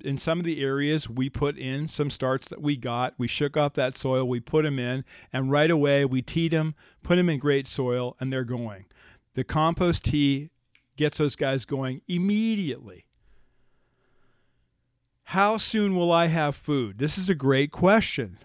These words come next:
Because a lot of times, especially when we're in a time like this, a time of crisis, where we're thinking like,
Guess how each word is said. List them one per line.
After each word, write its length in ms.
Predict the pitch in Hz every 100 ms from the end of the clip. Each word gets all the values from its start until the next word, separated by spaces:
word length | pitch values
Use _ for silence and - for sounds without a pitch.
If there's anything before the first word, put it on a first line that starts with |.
| _ _ _ _ _ _ _ _ _ _
Because 320 | - 143 170 156
a 40 |
lot 360 | 143 147 165 220
of 80 |
times, 640 | 202 143 127 135 185 - - -
especially 460 | 147 - 208 -
when 100 | 190
we're 140 | 156 147
in 80 | 143
a 20 |
time 220 | 165 143
like 160 | 123 123
this, 180 | 175
a 80 | 165
time 260 | - 143 139
of 120 | 127
crisis, 580 | - 131 139 151 208 -
where 140 | 143
we're 100 | 143
thinking 400 | 139 151 139 151
like, 400 | 139 135 127 127